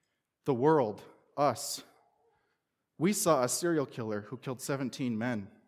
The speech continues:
God saw his child. The world saw a cannibal. God saw his child.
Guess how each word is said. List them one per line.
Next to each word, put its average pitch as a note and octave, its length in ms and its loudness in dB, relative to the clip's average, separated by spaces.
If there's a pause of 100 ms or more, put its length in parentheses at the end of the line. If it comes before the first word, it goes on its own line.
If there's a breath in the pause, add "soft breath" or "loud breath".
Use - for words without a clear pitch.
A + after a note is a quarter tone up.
(1080)
God E3 200 0
saw C3+ 200 2
his A2+ 160 -4
child. G#2+ 440 -8 (1400)
The C3 60 -6
world E3+ 280 4
saw D3+ 240 4
a B2 40 -2
cannibal. B2 600 -4 (1400)
God C3+ 220 -2
saw A2+ 220 -4
his G2 140 -8
child. G2 440 -10